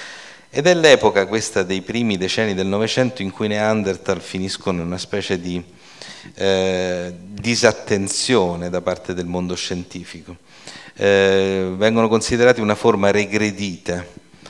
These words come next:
eh, non sono l'antenato, non sono neanche il fratello estinto, come diceva Huxley, sono addirittura una forma regredita di umanità.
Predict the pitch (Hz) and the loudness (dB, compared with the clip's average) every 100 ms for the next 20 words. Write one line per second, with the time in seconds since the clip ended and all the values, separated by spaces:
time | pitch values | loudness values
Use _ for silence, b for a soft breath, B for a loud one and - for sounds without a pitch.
0 | B B B B B - 101 98 98 98 | B B B B B 2 4 6 6 4
1 | 120 - 147 110 98 95 - 101 90 90 | 2 4 6 6 4 2 0 2 2 0
2 | - 117 120 101 107 113 - 131 110 117 | -2 -4 -4 -4 -4 0 4 4 6 4
3 | 120 - 98 - 104 110 107 98 92 - | 0 -6 -6 2 2 4 2 0 -2 -6
4 | 107 95 90 92 87 87 90 - 95 90 | -6 -6 -4 -4 -4 -6 -4 -2 0 0
5 | 82 - - 98 107 123 120 117 127 135 | -2 -8 -4 -4 0 2 2 2 -4 -4
6 | 147 127 110 - 123 104 101 113 113 120 | -2 2 2 2 0 4 4 4 2 2
7 | 123 120 123 120 101 98 95 92 90 85 | 0 0 -2 0 0 2 0 -2 -4 -10